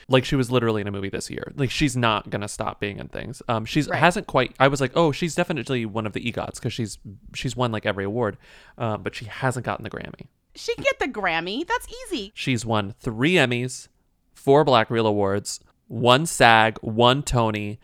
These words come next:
Speaker 1: an Academy Award, and a Peabody Award. And a Peabody? Please. Peabodys are more worthwhile than a Grammy. Give me a
Speaker 2: I was
Speaker 1: break.
Speaker 2: gonna say, I feel like a Peabody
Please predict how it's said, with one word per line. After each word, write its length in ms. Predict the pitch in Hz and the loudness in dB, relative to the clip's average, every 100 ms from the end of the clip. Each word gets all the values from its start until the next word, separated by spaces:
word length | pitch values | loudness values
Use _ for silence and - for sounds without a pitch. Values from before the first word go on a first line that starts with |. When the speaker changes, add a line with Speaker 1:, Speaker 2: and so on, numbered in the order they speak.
| - | -6
Speaker 1:
an 120 | 120 | -4
Academy 440 | 117 110 113 110 110 | -4 0 2 2 0
Award, 300 | 104 104 101 | 0 0 0
and 120 | 104 | -4
a 20 | |
Peabody 420 | - 107 - - - | -6 -6 -6 -6 -8
Award. 280 | - - - - | -8 -10 -10 -4
And 120 | 190 | -4
a 40 | |
Peabody? 680 | - - 208 220 240 247 262 | -4 -2 0 6 8 8 6
Please. 440 | 262 135 113 107 | 0 -2 -2 -2
Peabodys 480 | - 190 190 202 202 | -4 -2 2 4 4
are 60 | 139 | 0
more 220 | 123 117 | 0 -2
worthwhile 380 | 110 107 110 104 | 0 0 2 2
than 100 | 101 | 0
a 40 | 101 | -6
Grammy. 560 | 101 101 101 - - - | -6 -6 -6 -10 -12 -10
Give 120 | 101 | 0
me 60 | |
a 20 | 226 | 4
Speaker 2:
I 80 | |
was 80 | 262 | 4
Speaker 1:
break. 80 | 277 | 2
Speaker 2:
gonna 100 | 254 | -2
say, 200 | - 220 | 0 0
I 40 | |
feel 140 | 214 226 | 0 -4
like 140 | 233 | -2
a 80 | 277 | -2
Peabody 840 | 269 226 196 196 180 175 170 147 | -4 -6 0 0 0 -4 -6 -8